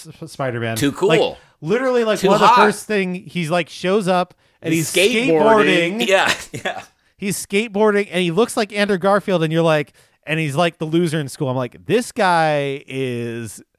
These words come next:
Speaker 1: the king of
Speaker 2: This
Speaker 1: the
Speaker 2: is
Speaker 1: school."
Speaker 2: Flash Thompson, not Peter Parker.
Speaker 1: Yeah, so it's just, like, I never, and again, like,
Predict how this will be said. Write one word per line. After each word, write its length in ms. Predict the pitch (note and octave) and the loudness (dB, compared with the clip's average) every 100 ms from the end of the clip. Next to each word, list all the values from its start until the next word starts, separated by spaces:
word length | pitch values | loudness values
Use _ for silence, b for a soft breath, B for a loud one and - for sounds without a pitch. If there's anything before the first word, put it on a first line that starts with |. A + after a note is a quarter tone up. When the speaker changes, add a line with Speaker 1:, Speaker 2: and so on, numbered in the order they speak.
| _ _ | _ _
Speaker 1:
the 160 | D3 C#3+ | -8 -6
king 260 | - E3 | -4 -4
of 60 | C#3 | 0
Speaker 2:
This 160 | C#3+ | 0
Speaker 1:
the 80 | F#3+ | 2
Speaker 2:
is 60 | F#3 | 2
Speaker 1:
school." 200 | D3 A#2+ | 4 2
Speaker 2:
Flash 320 | D#3+ C#3+ C3 | 4 2 0
Thompson, 720 | - E3 G#2+ - D2 A#1+ C#2+ | -4 -4 -4 -6 -14 -14 -12
not 320 | E2+ F#2+ - - | -8 -6 -8 -10
Peter 220 | G2+ D#2 | -8 -8
Parker. 300 | G2+ F2+ - | -10 -12 -2
Speaker 1:
Yeah, 420 | C4 G3 F#2+ - | 0 0 -2 -10
so 140 | A#2 G3 | -4 -2
it's 100 | F3+ | -2
just, 140 | G#3 | -2
like, 180 | F#3+ F#3 F#3 | -2 -2 -2
I 80 | F3 | -2
never, 480 | F3+ F#3 F#3+ E3+ - b _ | 0 0 0 0 -4 b _
and 220 | F3+ F#3+ - | -8 -8 -8
again, 320 | E3+ F#3 B2+ | -4 -4 -4
like, 200 | B2 B2+ | -6 -8